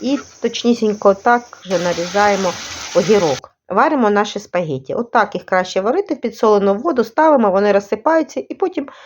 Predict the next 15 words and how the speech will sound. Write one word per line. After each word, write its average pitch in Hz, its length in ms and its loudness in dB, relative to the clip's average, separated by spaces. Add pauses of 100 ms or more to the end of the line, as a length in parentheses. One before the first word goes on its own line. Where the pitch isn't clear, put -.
(340)
приймають 277 540 4
отакий 254 420 0
гарнесенький 170 720 -6
вид. 139 220 -2 (540)
Головне 233 580 4
не 262 260 4
переварити 220 880 2
до, 156 440 -2
для 180 160 -2
фунчози 214 500 0
спагеті. 151 600 -4 (240)
Робимо 254 420 4
соус. 165 580 -2
Один 240 500 -2
або 196 260 0